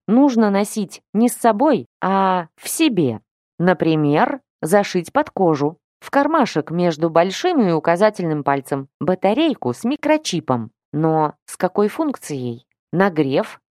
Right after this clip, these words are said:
лёгкий разряд, но его придётся каждый раз активировать нажатием, чтобы не ходить круглые сутки с мини-печкой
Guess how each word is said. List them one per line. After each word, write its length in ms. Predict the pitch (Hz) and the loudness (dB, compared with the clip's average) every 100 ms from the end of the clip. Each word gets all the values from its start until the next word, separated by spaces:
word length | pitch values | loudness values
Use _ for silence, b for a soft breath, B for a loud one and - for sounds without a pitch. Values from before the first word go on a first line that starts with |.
| - | 0
лёгкий 380 | 226 277 - | 2 2 0
разряд, 580 | 180 165 139 131 143 - _ _ | 2 2 0 -2 -2 -8 _ _
но 140 | 165 185 | -2 0
его 300 | 170 165 151 | 0 0 0
придётся 500 | - 220 160 156 - | 0 0 0 0 -2
каждый 340 | 147 139 143 | -2 -2 -2
раз 260 | 139 160 - | 0 0 -2
активировать 680 | 175 - 156 131 143 165 - | -6 -6 -6 -2 0 -2 -2
нажатием, 680 | 196 202 254 294 - 143 127 | 0 2 2 0 -2 -4 -4
чтобы 300 | - 139 156 | -4 -2 -2
не 100 | 165 | -2
ходить 400 | 190 156 156 - | -2 -2 -8 -6
круглые 460 | 151 135 135 170 | -4 -2 0 -2
сутки 400 | 190 320 320 - | 0 -2 -2 -6
с 100 | 143 | -6
мини-печкой 840 | 170 185 240 - 185 - - 127 | -2 0 0 0 -2 -2 -4 -6